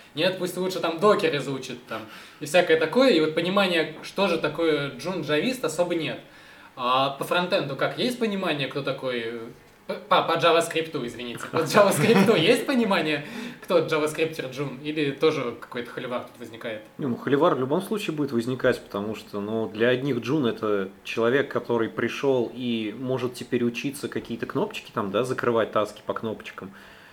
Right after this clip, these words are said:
Speaker 3: Вообще, если глобально посмотреть, да, джун, middle, senior, мы решили у-, уйти от всяких там промежуточных уровней. Если кратко, джун — это человек, который может решать задачи под руководством более опытного специалиста, middle, который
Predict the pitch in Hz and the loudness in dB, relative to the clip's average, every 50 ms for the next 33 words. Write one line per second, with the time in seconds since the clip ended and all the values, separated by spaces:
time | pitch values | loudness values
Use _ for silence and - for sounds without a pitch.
0 | - - - - - - - - - _ _ - - _ _ - - 214 220 180 | -20 -20 -20 -20 -20 -20 -20 -20 -20 _ _ -20 -20 _ _ -2 0 4 4 4
1 | - - 120 120 131 143 139 147 135 117 101 - - - 113 107 - 107 104 101 | 4 4 2 4 4 4 6 6 4 4 2 -4 -6 -8 -6 -4 -2 -4 -2 0
2 | 123 170 147 123 147 185 139 135 165 139 117 - - 113 113 107 107 98 90 85 | 0 0 2 0 0 2 2 2 2 0 0 0 -2 -4 -2 0 -2 -2 -2 -2
3 | 95 113 156 151 120 117 - - 139 120 107 101 101 107 104 104 120 135 143 127 | -2 0 2 2 2 0 2 0 0 2 2 0 -2 -4 -6 -8 -6 -4 -4 -4
4 | 120 - - 131 110 - - - 117 110 - 101 - - 98 98 98 101 98 104 | -4 2 4 4 4 2 2 0 0 0 0 -4 -6 -6 -6 -4 -4 -4 -4 0
5 | 104 156 240 240 - - 151 113 - - - - - - 139 131 117 113 101 98 | 0 0 0 0 -2 -2 -4 -4 -4 -6 -18 -20 -12 -4 -2 0 0 0 -2 -2
6 | 90 90 101 - - - - - - - - - - - - - - 110 139 135 | -6 -6 -10 -14 -20 -20 -20 -20 -20 -20 -20 -20 -20 -20 -20 -8 0 0 0 2
7 | - 143 - 156 165 156 - - 117 110 120 180 185 143 131 123 - - - - | 0 0 4 6 6 6 4 -2 -4 -2 2 2 4 4 2 2 0 -2 0 2
8 | 131 170 160 - 120 113 - 135 123 123 120 131 135 110 110 101 - - - - | 4 4 4 2 0 2 2 2 2 2 2 0 0 0 -2 -4 -6 -12 -20 -20
9 | - - - 98 107 - - 139 123 107 113 117 123 127 120 - - - - 117 | -20 -10 -8 -6 -4 2 2 2 2 2 2 4 4 4 4 2 -2 -4 -2 -2
10 | 120 117 113 - - 117 120 120 117 - - 101 98 95 107 110 156 226 - - | 0 0 -2 0 2 2 2 2 0 -2 -6 -6 -4 -2 0 2 2 0 0 -2
11 | - 170 - - - - - 131 117 110 - - - 101 98 131 180 147 120 104 | -4 -4 -4 -6 -8 -2 0 0 0 0 -2 -6 -10 -4 0 0 2 2 2 0
12 | 98 - - 110 - - 147 135 120 98 95 | 0 0 -2 0 2 4 6 6 4 2 0